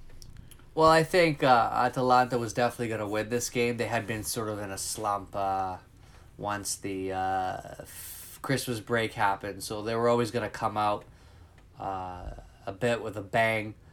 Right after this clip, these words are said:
in the second half of the season. Uh, would the score have been as high if, uh, Udinese fielded their full team? Uh,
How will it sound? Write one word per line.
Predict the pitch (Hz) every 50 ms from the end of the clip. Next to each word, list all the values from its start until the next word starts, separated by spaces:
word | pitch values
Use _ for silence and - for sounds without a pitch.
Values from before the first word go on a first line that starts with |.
| - - - - - -
in | - 101 101 101 98 92 92
the | 98 95 95 92
second | - - - 120 107 92 101 90
half | - - 107 104 104 107 104 - - - - - - - - - - - - - - - -
of | 104 104 101
the | 107
season. | 104 - - - 147 160 156 135 117 117 110 110 113 - - - - - - - - - - - -
Uh, | 120 117 110 110 107 107 107 107 107 107
would | 110 123 143 143 131
the | 135
score | 127 - - - - 151 139 139 135 135 135 - - - - - - - - - - - - - - - - - -
have | - - - - 127 127 127 120 110 -
been | 135 131 123 120 120 117
as | 117 113 113 120 123 -
high | - - - - - - - 117 113 113 123 143 170 202 233 254 226 165 - -
if, | - 120 123 123 117 117 - - - -
uh, | 117 113 107 104 101 98 98 95 98 - -
Udinese | - 123 117 120 117 117 113 110 101 104 107 101
fielded | - - - 120 113 107 101 110 107 101
their | 107 104
full | 101 - - 113 107 101
team? | 98 - - 110 113 131 160 175 - - - - - - - - - - - - - -
Uh, | - 101 98